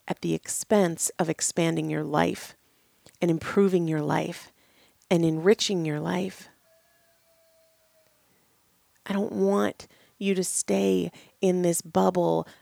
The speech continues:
of struggle. I want you to expand. I want you to create. I want you to explore. I want you to change. And there will always be things that we don't want to change, and that's okay. There's a lot about my life that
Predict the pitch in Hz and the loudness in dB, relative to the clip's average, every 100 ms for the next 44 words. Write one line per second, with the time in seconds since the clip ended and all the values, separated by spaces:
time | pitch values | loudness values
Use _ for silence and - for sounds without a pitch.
0 | _ 185 175 - 208 196 190 165 151 - | _ 0 2 0 2 2 2 0 0 -4
1 | - - 185 175 175 208 196 196 190 180 | -16 -2 0 0 2 2 2 -2 -4 -2
2 | 196 175 - - - 202 196 175 - 180 | 0 0 0 -4 0 2 2 0 2 2
3 | 170 185 - 208 185 - 196 185 180 180 | 4 2 2 0 0 0 0 4 6 4
4 | - 180 175 202 214 214 202 180 - - | 4 0 0 -2 -2 0 2 2 0 -6
5 | - 196 190 202 190 175 165 - - 190 | 0 6 8 8 8 6 2 -2 2 6
6 | 233 254 294 269 - 311 359 349 190 151 | 6 8 6 6 6 8 10 8 6 0
7 | - - _ _ _ _ _ _ _ _ | -8 -8 _ _ _ _ _ _ _ _
8 | _ _ _ _ - 302 339 330 330 381 | _ _ _ _ 6 10 12 12 12 12
9 | 359 311 320 339 330 294 - 311 262 427 | 10 6 4 6 6 6 4 4 4 2
10 | - 233 202 214 196 202 247 311 311 294 | 6 6 8 6 6 6 6 6 4 2
11 | 302 330 302 277 262 269 320 294 262 247 | 4 6 4 4 4 2 4 4 6 6
12 | 240 311 294 220 | 6 4 4 2